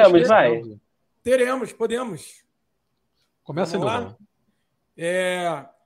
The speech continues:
Speaker 3: cara, eu vou começar minha menção honrosa por, é, é o Topo. É o Topo que
Speaker 1: Sabia que alguém ia
Speaker 3: eu
Speaker 1: meter essa.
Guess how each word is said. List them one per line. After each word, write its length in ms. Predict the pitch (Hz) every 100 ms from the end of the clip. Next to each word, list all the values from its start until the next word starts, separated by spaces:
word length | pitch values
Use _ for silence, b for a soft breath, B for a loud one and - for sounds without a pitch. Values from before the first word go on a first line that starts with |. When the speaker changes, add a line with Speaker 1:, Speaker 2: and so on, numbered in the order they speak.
| _ _ _ 233
Speaker 3:
cara, 480 | 240 196 147 113 _ _ _ _ _ _ _ _ _ _ _ -
eu 1000 | 180 196 202 190 180 165 147 135 - _ _ _ _
vou 220 | 156 147 160
começar 520 | 208 202 165 - 202
minha 400 | 202 196 185 175
menção 800 | 170 185 180 160 - 180 190 185
honrosa 680 | 196 160 165 185 196 208 226 _ _ _ _ _ -
por, 480 | 208 202 180 - - _ _ _ _ _ _ _ _ _ -
é, 480 | 147 156 160 156 -
é 80 | 226
o 80 | 254
Topo. 640 | - 277 269 269 123 - _ _ _ _ _ -
É 100 | 196
o 80 |
Topo 460 | 196 208 233 233 233
que 560 | - 233 226 190 139 110 _ _ _
Speaker 1:
Sabia 360 | 175 160 160 180
que 60 |
alguém 160 | 185 185
ia 60 | 185
Speaker 3:
eu 40 |
Speaker 1:
meter 300 | 170 - 156
essa. 240 | 107 104